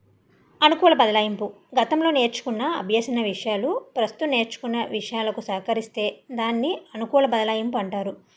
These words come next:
ఉదాహరణకు, సైకిల్ నేర్చుకున్న తర్వాత మోటార్ సైకిల్ నేర్చుకోవడం.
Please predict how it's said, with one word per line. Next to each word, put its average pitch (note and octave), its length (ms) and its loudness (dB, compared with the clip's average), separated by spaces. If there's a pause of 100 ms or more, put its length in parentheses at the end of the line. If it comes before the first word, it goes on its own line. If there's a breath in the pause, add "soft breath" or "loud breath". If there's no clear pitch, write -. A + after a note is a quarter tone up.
(320 soft breath)
ఉదాహరణకు, C#4 800 2
సైకిల్ A3+ 400 -2
నేర్చుకున్న A#3 400 -4
తర్వాత G#3 380 -4 (240)
మోటార్ A3+ 340 -2
సైకిల్ A3+ 340 -2
నేర్చుకోవడం. G3 600 -6